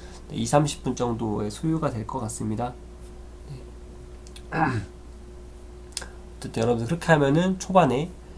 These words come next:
두 슬롯을 제외하고 나머지 슬롯에서 이제 데이가 수급이 가능하니까 먼저 무기를 먼저, 네, 여러분들, 이게 아쉽게도 초반이다 보니까 그 화활의 시세가 좀 높아요. 그래서 화활을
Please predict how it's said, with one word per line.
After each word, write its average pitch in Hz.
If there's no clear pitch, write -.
두 143
슬롯을 147
제외하고 123
나머지 127
슬롯에서 120
이제 110
데이가 117
수급이 143
가능하니까 117
먼저 160
무기를 135
먼저, 107
네, 117
여러분들, 139
이게 127
아쉽게도 117
초반이다 180
보니까 113
그 110
화활의 208
시세가 170
좀 135
높아요. 113
그래서 110
화활을 180